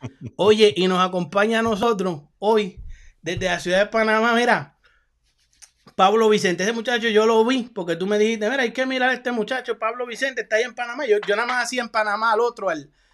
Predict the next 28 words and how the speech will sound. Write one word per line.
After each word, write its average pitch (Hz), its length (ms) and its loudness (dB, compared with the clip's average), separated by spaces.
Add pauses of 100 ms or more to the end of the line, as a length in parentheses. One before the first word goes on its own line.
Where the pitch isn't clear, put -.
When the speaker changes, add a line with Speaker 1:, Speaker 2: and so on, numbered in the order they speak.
(180)
Speaker 2:
al 170 140 -4
chiquitito, 196 540 -2
¿cómo 202 180 -2
se 226 100 0
llama? 220 280 0
Este 160 480 -4
Speaker 1:
A 139 120 4
Daniel 147 320 6
Matellón. 147 420 4
Speaker 2:
A 175 40 4
Daniel 185 300 2
Matellón, 233 320 0
que 220 100 0
tanto 202 340 -2
lo 226 120 4
he - 20 2
defendido 220 500 0
con 202 140 -2
Gilberto 208 400 -4
Mendoza, 208 500 0
¿qué 202 100 -4
pasa 220 240 -4
con 214 120 -6
Matellón? 214 560 -4
Despierta 233 440 -6
y 214 40 -14
todo 247 140 -4
eso. 220 220 -4